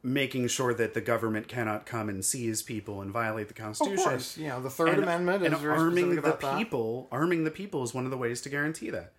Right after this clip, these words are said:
Speaker 2: Right.
Speaker 1: But I was just gonna say,
Speaker 2: Yeah.
Speaker 1: like, Godwin's law aside, <laughs> Nazi Germany was one of the only countries in the world to achieve one hundred percent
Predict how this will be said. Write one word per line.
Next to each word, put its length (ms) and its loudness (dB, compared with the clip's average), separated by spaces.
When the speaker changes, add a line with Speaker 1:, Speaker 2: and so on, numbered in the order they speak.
Speaker 2:
Right. 280 -10
Speaker 1:
But 120 4
I 60 6
was 140 -4
just 200 -6
gonna 120 2
say, 220 2
Speaker 2:
Yeah. 40 4
Speaker 1:
like, 320 0
Godwin's 500 2
law 440 2
aside, 760 -2
<laughs> 140 2
Nazi 320 0
Germany 400 4
was 280 2
one 120 4
of 120 2
the 120 4
only 220 4
countries 400 -2
in 60 0
the 80 0
world 320 2
to 140 -4
achieve 600 -2
one 220 -2
hundred 260 -2
percent 520 0